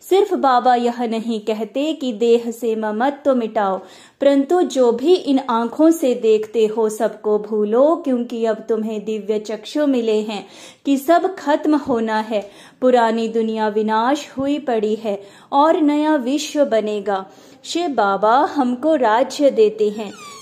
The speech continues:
शिव बाबा का नाम सदैव शिव है, क्योंकि उनको अपना शरीर तो है नहीं। ब्रह्मा विष्णु शंकर को भी अपना शरीर है, वह है ऊपर। अमरनाथ अमर बनाने की कथा सुनाते हैं,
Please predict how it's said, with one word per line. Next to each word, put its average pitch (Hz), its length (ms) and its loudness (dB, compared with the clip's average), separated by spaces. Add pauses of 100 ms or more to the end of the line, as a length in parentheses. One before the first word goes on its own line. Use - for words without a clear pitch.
(140)
शिव 240 180 0
बाबा 208 380 2
का 208 240 -4
नाम 214 480 0
सदैव 233 640 -2
शिव 294 340 -2
है, 226 220 -4 (760)
क्योंकि 311 380 0
उनको 349 400 0
अपना 254 420 -4
शरीर 208 580 -6
तो 294 120 2
है 269 280 -4
नहीं। 196 360 -8 (480)
ब्रह्मा 262 640 2
विष्णु 294 480 -2
शंकर 254 540 -4
को 247 220 0
भी 226 240 -6
अपना 240 340 -4
शरीर 208 440 -2
है, 202 340 -10
वह 214 320 -2
है 254 340 -4
ऊपर। 240 420 -2 (400)
अमरनाथ 262 840 0
अमर 233 280 -2
बनाने 202 560 -4
की 262 240 -6
कथा 233 400 -4
सुनाते 202 580 -6
हैं, 202 220 -12